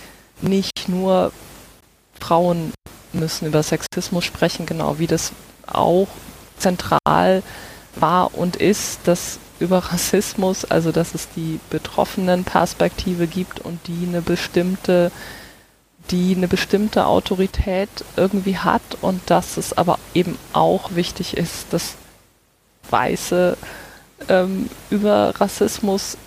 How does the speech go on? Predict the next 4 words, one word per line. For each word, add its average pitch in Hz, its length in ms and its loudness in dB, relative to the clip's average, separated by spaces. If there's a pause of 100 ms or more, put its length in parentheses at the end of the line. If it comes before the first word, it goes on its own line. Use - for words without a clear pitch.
(140)
sprechen - 840 -2
und 196 220 -2
nachdenken 185 800 0
und 180 460 -2